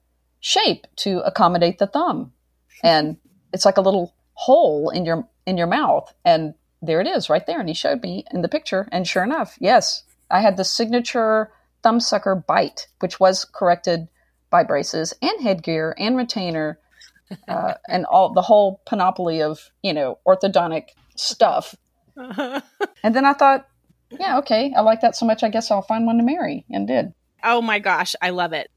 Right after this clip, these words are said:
Speaker 2: I am not sure. Usually the people that I interview have some kind of online presence that they can tell the listeners about. Is there anywhere that our listeners can find you online?
Speaker 1: They can find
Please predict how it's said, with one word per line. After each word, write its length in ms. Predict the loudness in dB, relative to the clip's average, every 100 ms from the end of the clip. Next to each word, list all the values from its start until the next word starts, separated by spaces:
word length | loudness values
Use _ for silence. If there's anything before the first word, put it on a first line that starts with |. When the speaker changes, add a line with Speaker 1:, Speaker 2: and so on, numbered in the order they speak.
| _ 2
Speaker 2:
I 140 | 2 4 2
am 60 | 2
not 200 | 2 0
sure. 320 | 0 2 2
Usually 440 | 2 0 2 2
the 80 | 2
people 220 | 0 -4
that 100 | 0
I 100 | 2 2
interview 320 | 0 -4 -4
have 180 | -4 -4
some 180 | -6 -6
kind 200 | -4 -4
of 40 |
online 420 | -4 -4 -2 -4
presence 440 | 0 0 0 -6 -10
that 140 | -8
they 100 | -8
can 160 | -8 -12
tell 540 | -8 -4 -2 -4 -8 -4
the 300 | -2 -2 -4
listeners 440 | -4 -2 -2 -4
about. 380 | -2 0 0 0
Is 100 | 0
there 120 | -2 0
anywhere 580 | -2 0 2 2 2
that 160 | 2 2
our 180 | 2 2
listeners 460 | 0 -2 -4 -4
can 160 | -6 -10
find 360 | -8 -8 -6 -6
you 120 | -6
online? 520 | -6 -6 -6 -6 -6 -10 _ _ _ _ _ _ _ _ _ _ _ 0
Speaker 1:
They 100 | 0
can 160 | 0
find 400 | 0 0 0 -6